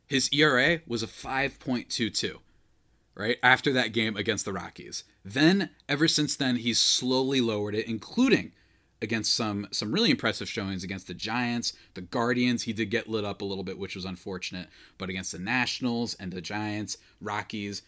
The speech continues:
he's really shut people down. In fact, he's shut people down so much,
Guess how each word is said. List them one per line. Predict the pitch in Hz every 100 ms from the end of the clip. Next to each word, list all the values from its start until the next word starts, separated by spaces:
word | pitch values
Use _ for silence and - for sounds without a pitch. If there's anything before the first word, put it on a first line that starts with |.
| _ _
he's | 151 160
really | 165 143
shut | - 131
people | - 110 104
down. | 87 71 - _ - 143
In |
fact, | - 151 -
he's | 123
shut | - -
people | 165 147
down | - 123 113 98
so | - - 156
much, | 175 147 - - -